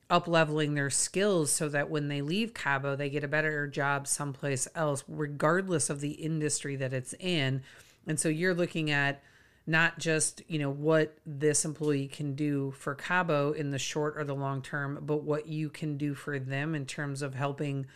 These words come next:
their career. And then that really builds a sense of loyalty where, first off, they're probably gonna be lifelong customers. Second off, if they ever know anybody who's looking for a job, they're gonna be like, "Hey, <laughs> you're gonna wanna go work at Cabo."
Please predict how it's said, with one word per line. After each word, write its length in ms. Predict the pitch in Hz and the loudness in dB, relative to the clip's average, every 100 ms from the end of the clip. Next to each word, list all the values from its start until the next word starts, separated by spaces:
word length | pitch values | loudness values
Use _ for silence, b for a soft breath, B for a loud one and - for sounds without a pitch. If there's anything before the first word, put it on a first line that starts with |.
| B B B | B B B
their 160 | 165 151 | 2 2
career. 520 | - 160 170 165 147 | 0 -2 2 4 4
And 160 | 143 | 2
then 200 | 156 156 139 B B B | 0 -2 -4 B B B
that 300 | 160 165 185 | 4 6 6
really 260 | 175 165 156 | 4 2 2
builds 300 | 143 147 147 | 2 0 0
a 60 | 143 | -2
sense 260 | - 143 | 0 -2
of 140 | 147 139 | -2 -2
loyalty 580 | 143 147 143 - 151 | 0 2 0 -2 -2
where, 440 | 139 143 139 139 135 B B | 0 2 4 4 0 B B
first 260 | - 220 160 | 2 4 4
off, 120 | 135 | 2
they're 120 | 151 | 0
probably 420 | - 175 165 147 | 2 2 2 0
gonna 160 | 143 143 | -2 -2
be 120 | 143 | -2
lifelong 520 | 143 135 131 147 131 | 0 0 0 -2 -2
customers. 720 | 123 - 190 - 139 127 131 | -4 -2 -2 0 -2 -2 -2
Second 340 | - 196 185 151 | 0 0 0 0
off, 220 | 135 131 | 0 -2
if 160 | 139 - | -6 0
they 400 | 151 143 147 - | 2 2 0 -2
ever 300 | 160 151 139 | -2 2 2
know 180 | 143 139 | 2 -2
anybody 360 | 139 135 139 | -2 -2 -2
who's 260 | 127 139 131 | -2 -2 -2
looking 420 | 139 165 180 151 | 0 0 0 -2
for 520 | 131 147 139 135 131 B B B B | -2 -2 0 2 0 B B B B
a 100 | 151 | -6
job, 560 | 131 156 170 165 135 135 | -2 4 6 6 2 0
they're 120 | 147 | 2
gonna 160 | 147 143 | 2 2
be 120 | 143 | 2
like, 180 | 143 139 | 2 0
"Hey, 460 | - 190 160 135 139 165 | 0 2 2 2 -4 -4
<laughs> 0 | |
you're 380 | 170 165 190 214 | -4 -2 0 2
gonna 200 | 214 175 | 2 2
wanna 180 | 151 143 | 0 -2
go 120 | 135 | -2
work 240 | 135 139 131 | -2 -4 -6
at 120 | - | -10
Cabo." 600 | - 185 170 147 135 131 | 0 4 4 4 4 2